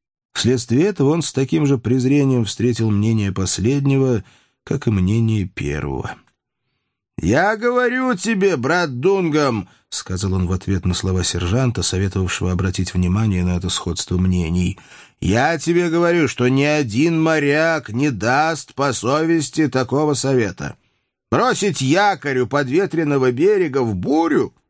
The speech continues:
значило бы поглупеть, и я никак бы не мог оправдаться в такой глупости перед страхователями судна.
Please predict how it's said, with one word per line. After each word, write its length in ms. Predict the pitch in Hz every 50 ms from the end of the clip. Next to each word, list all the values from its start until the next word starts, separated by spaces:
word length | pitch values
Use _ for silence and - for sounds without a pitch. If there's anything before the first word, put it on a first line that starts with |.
| _ _ -
значило 420 | 87 95 180 226 190 - 214 220
бы 140 | 208 220 -
поглупеть, 1160 | - - 214 233 208 233 254 269 262 208 175 - - 175 160 135 127 107 92 - - - - - _ _ _ _ _
и 80 | - 117
я 180 | 135 156 175 170
никак 400 | 170 170 - - 147 196 214 214
бы 120 | 220 214
не 80 | 208 208
мог 200 | 202 185 135 156
оправдаться 680 | 156 117 131 143 156 147 135 143 170 170 - - -
в 40 | -
такой 300 | - 143 117 156 160 143
глупости 480 | 110 120 151 170 139 - - - - 127
перед 280 | - 131 123 123 -
страхователями 840 | - - 123 127 123 - 127 131 135 139 127 - 123 123 123 120 120
судна. 540 | 110 - - 104 101 85 76 80 76 69 -